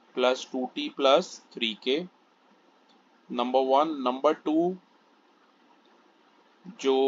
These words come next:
सम किसके equal given है, product of root के equal आपको given है। और आपको करना क्या है,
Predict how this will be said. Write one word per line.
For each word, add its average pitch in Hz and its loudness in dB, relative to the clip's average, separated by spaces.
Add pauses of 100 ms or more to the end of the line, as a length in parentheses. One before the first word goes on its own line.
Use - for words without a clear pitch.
(1000)
सम 139 2
किसके 156 -2
equal 147 -2
given 143 -2
है, 202 -4 (2000)
product 127 0
of 120 -2
root 117 -4
के 113 -2
equal 113 -4
आपको 107 -2
given 107 -4
है। 160 -8 (1600)
और 139 2
आपको 139 4
करना 156 0
क्या 160 -2
है, 180 -2